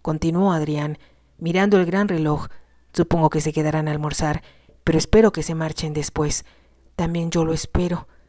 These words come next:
dijo Cándida, preguntándose qué planearían aquella tarde. Pero sus esperanzas resultaron frustradas.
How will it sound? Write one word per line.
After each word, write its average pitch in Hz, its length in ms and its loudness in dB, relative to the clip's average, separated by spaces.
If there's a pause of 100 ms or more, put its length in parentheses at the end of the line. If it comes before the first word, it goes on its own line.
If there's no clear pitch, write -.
(240)
dijo 202 340 2
Cándida, 147 580 -4 (100)
preguntándose 156 1000 -4
qué 214 160 6
planearían 170 680 -2
aquella 151 380 -6
tarde. 143 520 -2 (1500)
Pero 180 240 2
sus 165 240 -4
esperanzas 170 600 0
resultaron 160 560 -2
frustradas. 147 720 -6